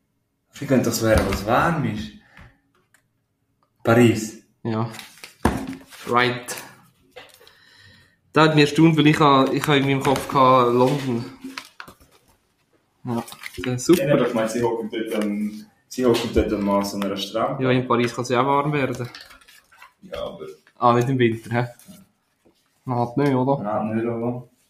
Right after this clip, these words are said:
Speaker 1: Gut, jetzt. Da bin ich gespannt, ob du weißt.
Speaker 2: Ja. Ich auch.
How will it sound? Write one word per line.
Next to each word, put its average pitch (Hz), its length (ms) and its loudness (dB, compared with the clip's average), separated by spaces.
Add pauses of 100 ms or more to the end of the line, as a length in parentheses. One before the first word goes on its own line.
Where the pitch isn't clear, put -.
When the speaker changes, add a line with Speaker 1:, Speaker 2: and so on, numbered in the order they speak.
(180)
Speaker 1:
Gut, 101 280 2
jetzt. 104 240 -2
Da - 720 -14
bin 104 80 0
ich 101 80 -2
gespannt, 104 400 2
ob - 60 -10
du 98 140 -4
weißt. 87 380 -2 (280)
Speaker 2:
Ja. 131 220 -2 (1000)
Ich - 180 -8
auch. 110 220 -2